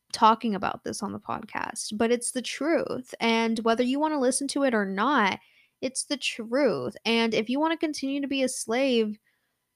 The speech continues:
that is up to you. But I am talking to all the people that wanna break free and be happy for once. Anyways, that is what I'm gonna leave you guys off with. I hope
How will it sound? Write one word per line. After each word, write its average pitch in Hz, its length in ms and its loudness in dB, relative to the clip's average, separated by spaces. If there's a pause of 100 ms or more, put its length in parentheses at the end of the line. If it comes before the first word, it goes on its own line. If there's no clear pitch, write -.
(100)
that 233 320 6
is 320 220 4
up 262 200 6
to - 140 -4
you. 202 720 0
But 220 460 2
I 254 280 10
am 320 120 2
talking 226 500 0
to 214 200 -4
all 240 220 2
the 262 100 -2
people 226 360 -2
that 208 160 0
wanna 220 180 0
break 196 340 -4
free 240 520 0
and 214 180 -2
be 220 200 -4 (200)
happy 254 540 -2
for - 160 -8
once. - 720 -12 (1000)
Anyways, 208 800 0
that 226 260 4
is 277 160 2
what 240 140 2
I'm 226 100 -2
gonna 214 160 0
leave 208 180 -2
you 208 100 -4
guys 202 300 -2
off 208 360 2
with. 269 340 6 (160)
I 214 560 2
hope 214 240 0